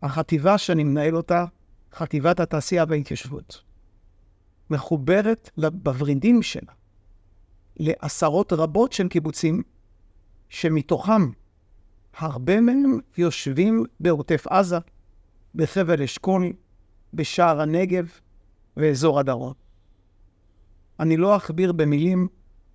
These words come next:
כי ההנחה שלי שכולכם ראיתם את החדשות. מאות מהאנשים האלה אינם עוד בחיים, וזה מבלי למנות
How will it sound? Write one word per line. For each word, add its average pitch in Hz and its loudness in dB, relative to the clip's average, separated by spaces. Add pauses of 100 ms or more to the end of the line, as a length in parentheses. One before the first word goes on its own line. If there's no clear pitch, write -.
(160)
כי 170 -2
ההנחה 151 0
שלי 160 -2
שכולכם 170 -2
ראיתם 151 -2
את 135 -4
החדשות. 147 -6 (680)
מאות 175 0
מהאנשים 156 0
האלה 131 -6 (580)
אינם 160 0 (320)
עוד 151 -4 (180)
בחיים, 160 -2 (880)
וזה 151 0
מבלי 147 2
למנות 202 0